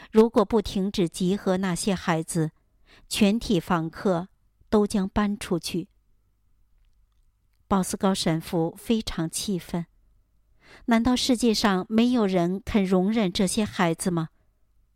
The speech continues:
那些成年人以前不是也曾做过儿童吗？不过，他还是忍着气，在他的朋友莫雷达神父背上轻拍了一下，说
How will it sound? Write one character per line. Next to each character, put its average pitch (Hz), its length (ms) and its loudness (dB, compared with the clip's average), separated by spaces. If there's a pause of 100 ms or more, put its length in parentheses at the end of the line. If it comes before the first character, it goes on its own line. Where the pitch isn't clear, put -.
(500)
那 254 140 2
些 247 200 0
成 202 280 -2
年 220 220 0
人 185 300 -2 (500)
以 226 160 2
前 240 260 2
不 226 160 2
是 262 140 0
也 196 220 2
曾 185 260 -2
做 226 240 2
过 202 160 2
儿 175 240 0
童 - 280 -4
吗？ 156 220 -4 (1300)
不 170 140 0
过， 170 360 0 (580)
他 247 140 2
还 196 240 0
是 208 200 0
忍 175 200 0
着 160 140 0
气， 165 400 -2 (680)
在 220 180 2
他 - 160 -6
的 214 100 2
朋 180 360 -2
友 180 320 0
莫 220 160 2
雷 190 160 0
达 202 180 0
神 170 260 0
父 185 180 0
背 208 280 2
上 170 320 -2
轻 220 260 -4
拍 240 260 -2
了 214 120 0
一 160 120 -4
下， 170 240 -2
说 165 400 0